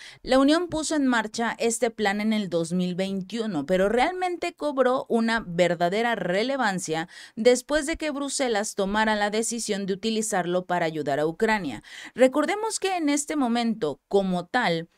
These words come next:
Hungría no puede u-, utilizar los recursos que le corresponden al ser miembro de la Unión Europea, porque como ha estado realizando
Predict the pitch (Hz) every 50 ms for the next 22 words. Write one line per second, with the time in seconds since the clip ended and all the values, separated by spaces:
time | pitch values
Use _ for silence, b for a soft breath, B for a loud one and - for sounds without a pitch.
0 | _ _ _ - 262 254 262 262 294 311 339 381 359 359 339 302 - 285 285 285
1 | 302 302 277 240 - - 254 262 262 269 254 233 220 220 - 240 220 226 240 240
2 | 247 214 196 208 202 - 214 226 220 - 226 226 - - 220 208 208 202 - 214
3 | 214 214 220 - - 220 220 202 185 180 190 196 214 - B B B B B -
4 | 202 202 190 - 247 240 233 240 240 233 226 226 220 226 233 226 220 185 175 175
5 | 175 185 185 185 190 196 196 - 240 254 - - 156 - _ - - 226 214 220
6 | - 185 - - 190 185 180 170 170 165 151 _ - 233 277 320 381 349 - 320
7 | 311 311 302 302 285 262 247 240 226 - 269 254 240 208 180 165 -